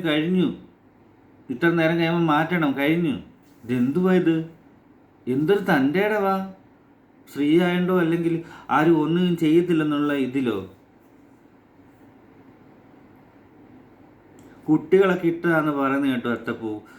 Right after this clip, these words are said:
പാവത്തുങ്ങൾക്ക് എന്ത് വിഷമം തോന്നിക്കാനും, അല്ല, കുഞ്ഞുങ്ങളായാലും വലിയവരായാലും എത്ര നേരത്തെ എഫേർട്ട്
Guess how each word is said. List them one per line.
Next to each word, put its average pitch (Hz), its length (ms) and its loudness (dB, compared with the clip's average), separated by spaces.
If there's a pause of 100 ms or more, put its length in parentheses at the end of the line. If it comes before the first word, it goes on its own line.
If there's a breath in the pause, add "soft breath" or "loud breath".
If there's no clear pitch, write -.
(340 loud breath)
പാവത്തുങ്ങൾക്ക് 151 600 0
എന്ത് 156 200 0
വിഷമം 156 360 -2
തോന്നിക്കാനും, 139 600 -2
അല്ല, 101 180 -10
കുഞ്ഞുങ്ങളായാലും 196 840 0
വലിയവരായാലും 156 680 0
എത്ര 196 200 -4 (100)
നേരത്തെ 185 280 -4 (100)
എഫേർട്ട് 180 320 -4